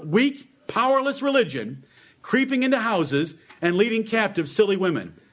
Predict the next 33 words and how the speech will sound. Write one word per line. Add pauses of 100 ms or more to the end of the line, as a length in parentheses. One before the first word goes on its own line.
Now,
not
all
women
are
silly. (1160)
This
is
an
adjective
here
describing
these
kind
of
women
that
fall
for
this
kind
of
religion. (580)
And
we,
as
men,
don't
want
any
in
our
assembly.